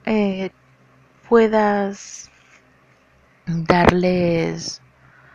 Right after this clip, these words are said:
mm, una mejor forma. O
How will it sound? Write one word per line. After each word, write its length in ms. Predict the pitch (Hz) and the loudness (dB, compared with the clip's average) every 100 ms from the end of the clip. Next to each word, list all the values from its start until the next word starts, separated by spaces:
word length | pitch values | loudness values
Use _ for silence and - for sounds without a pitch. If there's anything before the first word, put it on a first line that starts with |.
| _ _ _ | _ _ _
mm, 580 | - 180 180 175 180 190 | -8 -4 -2 -4 -4 -4
una 160 | 196 | -2
mejor 400 | 180 170 - 170 | -2 -2 -2 -2
forma. 520 | - - 175 170 160 - - - - - _ _ _ _ _ _ _ _ _ _ _ _ _ _ _ | -2 -4 -4 -4 -8 -14 -20 -20 -20 -20 _ _ _ _ _ _ _ _ _ _ _ _ _ _ _
O 460 | 226 262 202 226 | 6 8 8 4